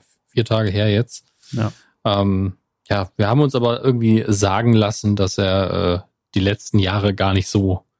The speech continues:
Speaker 1: unglücklich war und, äh, anscheinend seine Krisen über-, überwunden hat. Ich habe dafür leider noch keine Quelle gefunden, <laughs> muss ich leider sagen, aber, ähm, naja.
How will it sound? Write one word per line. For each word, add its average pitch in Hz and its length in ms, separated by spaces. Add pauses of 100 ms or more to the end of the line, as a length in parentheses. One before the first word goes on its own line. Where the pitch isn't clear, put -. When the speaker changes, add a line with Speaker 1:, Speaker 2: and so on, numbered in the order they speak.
(260)
Speaker 1:
unglücklich 104 600
war 90 280
und, 90 320
äh, 87 200
anscheinend 92 360
seine 90 180
Krisen 104 300
über-, 92 320 (800)
überwunden 107 600
hat. 101 100
Ich - 80
habe - 100
dafür 98 200
leider 101 240
noch 92 160
keine 98 200
Quelle 156 300
gefunden, 87 420
<laughs> - 0
muss 90 160
ich 87 80
leider 82 260
sagen, 82 420
aber, 85 360 (580)
ähm, 76 380 (360)
naja. - 240